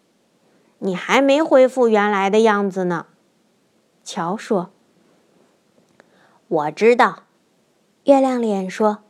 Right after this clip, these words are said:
，“不过我一直觉得自己有点儿矮，现在的个头刚刚好。我一直想长高一点儿，就不抹了。”看着变大的月亮脸，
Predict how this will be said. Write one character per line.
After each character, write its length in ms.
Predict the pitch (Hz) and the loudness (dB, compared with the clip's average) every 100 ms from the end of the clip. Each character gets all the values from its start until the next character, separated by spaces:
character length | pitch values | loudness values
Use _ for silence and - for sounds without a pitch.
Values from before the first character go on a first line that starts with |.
| _ _ _ _ _ _ _ _ _ _ | _ _ _ _ _ _ _ _ _ _
，“不 180 | - 196 | -2 -2
过 440 | 208 226 208 185 185 _ _ | 4 6 6 2 -4 _ _
我 180 | 170 165 | -2 -2
一 220 | 196 208 | 0 0
直 200 | 214 262 | 2 0
觉 280 | 262 226 233 | 2 2 4
得 340 | 240 226 208 | 4 4 2
自 240 | 202 240 220 | 0 -4 -2
己 240 | 214 226 | 0 2
有 160 | 240 262 | 2 2
点 160 | 269 | 2
儿 100 | 285 | 2
矮， 500 | 285 160 156 170 170 _ _ _ _ _ | 0 -6 -10 -10 -12 _ _ _ _ _
现 380 | - 214 214 | -2 0 2
在 200 | 214 277 | 2 2
的 140 | 247 196 | 2 0
个 260 | 208 202 | 2 2
头 360 | 190 180 185 196 _ _ | 2 0 0 -2 _ _
刚 240 | - 233 254 | 0 2 4
刚 200 | 262 269 | 4 2
好。 420 | - 175 196 - _ _ _ _ _ _ | 0 2 0 -2 _ _ _ _ _ _
我 200 | - 156 | -4 -2
一 200 | 190 220 | 0 0
直 240 | 196 240 | 2 0
想 320 | 269 220 226 269 | 2 0 0 0
长 220 | 185 - - | -2 -4 0
高 280 | 208 254 320 | 6 6 4
一 180 | 226 | 0
点 120 | 170 147 | -8 -12
儿， 120 | - _ _ _ _ _ | -14 _ _ _ _ _
就 160 | 240 247 | 2 2
不 240 | 269 277 | 2 2
抹 240 | 226 196 | 2 2
了。” 280 | 190 214 208 _ _ _ _ _ _ _ _ _ _ _ _ _ _ _ _ _ _ | 4 2 0 _ _ _ _ _ _ _ _ _ _ _ _ _ _ _ _ _ _
看 240 | - 302 | -4 0
着 140 | 277 269 | 2 2
变 340 | 285 294 277 | 2 -2 0
大 240 | 311 294 262 | 2 2 2
的 140 | 226 | 2
月 200 | 226 226 | 2 2
亮 240 | 220 214 | 0 0
脸， 340 | 202 190 180 | 0 0 -2